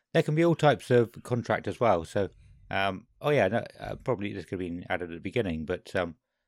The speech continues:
so the contract could say, "We're gonna sign you for four albums,"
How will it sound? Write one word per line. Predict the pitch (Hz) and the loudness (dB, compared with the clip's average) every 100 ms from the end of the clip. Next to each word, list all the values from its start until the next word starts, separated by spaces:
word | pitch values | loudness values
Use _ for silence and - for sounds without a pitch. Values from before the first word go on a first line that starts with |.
| _ | _
so | - 107 104 - _ _ | 2 4 4 -2 _ _
the | 123 | -4
contract | 127 127 - 107 - | 0 0 2 -2 2
could | 139 127 | 2 2
say, | - 139 113 90 110 - _ _ | 0 2 4 2 -2 -8 _ _
"We're | 107 104 | -6 -4
gonna | 95 | -4
sign | - 107 98 | -2 -2 -2
you | 98 | -6
for | - 92 85 - _ _ _ _ _ _ - | -2 -2 -2 -6 _ _ _ _ _ _ 0
four | 123 98 | 4 4
albums," | 104 85 78 73 - - | 4 2 -4 -8 -14 -20